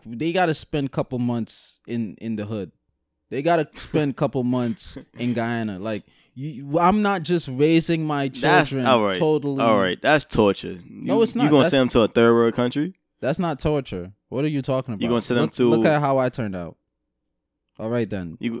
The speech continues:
Speaker 1: Shut
Speaker 2: okay,
Speaker 1: them up.
Speaker 2: but everyone can't hunt gazelles and fight alligators like you can. And, and, and <laughs>
Speaker 1: This nigga is fun. You think he funny? Anyway,
Speaker 2: Uh, nah.
Speaker 1: but you get what I'm saying.
Speaker 2: I know what you're
Speaker 1: You get
Speaker 2: saying.
Speaker 1: what I'm
Speaker 2: Nick
Speaker 1: saying,
Speaker 2: Cannon
Speaker 1: like
Speaker 2: said that recently. Sorry to cut you off. Not sorry to cut you off.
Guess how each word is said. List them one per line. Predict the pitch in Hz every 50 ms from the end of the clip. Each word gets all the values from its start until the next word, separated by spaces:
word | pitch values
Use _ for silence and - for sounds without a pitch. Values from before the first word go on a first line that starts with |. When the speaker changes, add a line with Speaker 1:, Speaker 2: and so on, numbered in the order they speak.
| -
Speaker 1:
Shut | - 127
Speaker 2:
okay, | 117 127 127 110
Speaker 1:
them | 101 98
up. | 92 85
Speaker 2:
but | 113 123
everyone | 139 160 170 185 175 170 170 151
can't | - - 165 143 127 123
hunt | 131 170 170 131 147 -
gazelles | 143 123 110 104 127 135 143 139 131 127 123 120 117 113 - - - - - - - - -
and | - 117 113 110 107 101 -
fight | - 131 127 127 -
alligators | 117 127 123 123 113 120 120 117 113 104
like | 110 107 104
you | 107 110 104
can. | - 110 98 90 90 87 - _ _ _ _ _ _ _ _
And, | - 107 104 95 87
and, | 101 101 -
and | - 107 117 120 - - - - - - _ - 160 156 - - - _ - - - - - - 151 160
<laughs> | 196 - - - 143 - - - 196 - - - - _ _ - 196 214 214 - 196 - _ _ _ _
Speaker 1:
This | - - 147 -
nigga | 170 160 151 139
is | 127 113 - -
fun. | - 123 - 113 90 87 95
You | 110 113 120 131
think | 143 143 143 139 131
he | 117
funny? | - 127 120 101 92 - _ - 392 392 403 403
Anyway, | 392 440 - 160 120
Speaker 2:
Uh, | 101 - 104 - - -
nah. | - 170 190 180 170 147 131 117
Speaker 1:
but | - 214
you | 202 247 294
get | 226 262 277 247 233
what | 240 226
I'm | 214 196
saying. | 185 - 233 254 226
Speaker 2:
I | 147 151
know | 160 175 175
what | 170 -
you're | 147 143
Speaker 1:
You | 202 208
get |
Speaker 2:
saying. | 196 240 240 220
Speaker 1:
what | 214 208
I'm | 196
Speaker 2:
Nick | - -
Speaker 1:
saying, | - 180 165
Speaker 2:
Cannon | 185 196 180 156
Speaker 1:
like | 131 120
Speaker 2:
said | 139 131 117
that | 120 113 110
recently. | 107 110 110 - - 104 98 98 - -
Sorry | - 127 127 123 113
to | 104
cut | - 117 - -
you | 110 120
off. | 120 110 101
Not | 113 117 -
sorry | - 104 98
to | 95
cut | - - 98 -
you | 107 104 101
off. | 101 98